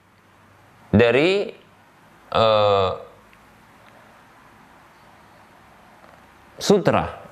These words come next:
ya, sutra. Dan Nabi sallallahu alaihi wasallam itu pernah melarang untuk memakai sutra bagi laki-laki. Maka orang-orang pun begitu takjub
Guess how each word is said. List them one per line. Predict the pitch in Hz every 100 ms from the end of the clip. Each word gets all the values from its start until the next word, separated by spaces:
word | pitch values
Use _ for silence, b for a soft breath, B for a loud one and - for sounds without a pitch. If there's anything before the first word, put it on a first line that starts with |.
| -
ya, | 110 143 147 - - - -
sutra. | - 175 - 90 87 - - - B B B B
Dan | - 117
Nabi | 131 175
sallallahu | 156 147 175
alaihi | 170
wasallam | 175 165
itu | 170 175
pernah | 147 175
melarang | 170 151 143 160 151
untuk | 147 151 151
memakai | 143 139 165 165
sutra | 185 - 101 85 - -
bagi | 98 110
laki-laki. | 110 110 107 104 - - - b b b b
Maka | - 113 190
orang-orang | 185 185 170 175 175 170
pun | 180 190
begitu | 147 160 175
takjub | 180 139 135 147 117